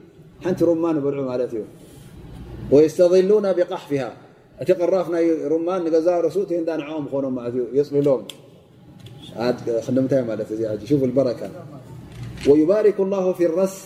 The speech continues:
حتى إن اللقحة من الإبل لتكفي الفئام من الناس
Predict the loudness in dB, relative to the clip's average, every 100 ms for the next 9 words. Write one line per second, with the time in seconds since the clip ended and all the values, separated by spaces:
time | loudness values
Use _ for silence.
0 | -20 -20 -20 -4 -4 -2 -4 -2 -2 -2
1 | -2 -4 -6 -8 -2 -2 0 0 0 2
2 | 2 0 -2 0 0 -2 0 0 0 -2
3 | -2 -2 -2 -2 -2 -2 -2 -4